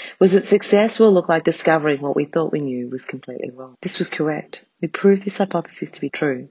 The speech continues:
The curiosity challenge was an extremely uncomfortable success because it delivered a level of insight to us and our client that we could never have gained had we not trusted each other and created this unique experience.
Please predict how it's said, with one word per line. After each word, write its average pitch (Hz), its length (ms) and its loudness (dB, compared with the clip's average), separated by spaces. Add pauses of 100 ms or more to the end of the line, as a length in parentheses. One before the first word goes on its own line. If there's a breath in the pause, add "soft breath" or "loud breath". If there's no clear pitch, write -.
The 190 100 4
curiosity 208 580 4
challenge 147 440 -2
was 151 160 -2
an 151 100 -2
extremely 185 640 0
uncomfortable 160 520 -6
success - 680 -10 (160)
because 185 280 4
it 190 100 0
delivered 180 420 2
a 180 60 4
level 185 300 2
of 175 100 0
insight 135 520 -4 (100)
to 170 180 2
us - 500 -6
and 208 280 4
our 185 100 4
client 139 540 -4 (400 soft breath)
that 190 120 0
we 196 120 4
could 196 160 4
never 208 320 4
have 214 100 0
gained 156 320 0
had 151 140 -4
we 160 80 2
not 170 240 -4
trusted 156 340 -6
each 156 220 -4
other 135 260 -6 (340 loud breath)
and 156 120 2
created 170 680 4 (200)
this 156 200 -4
unique 156 340 0
experience. 131 600 -6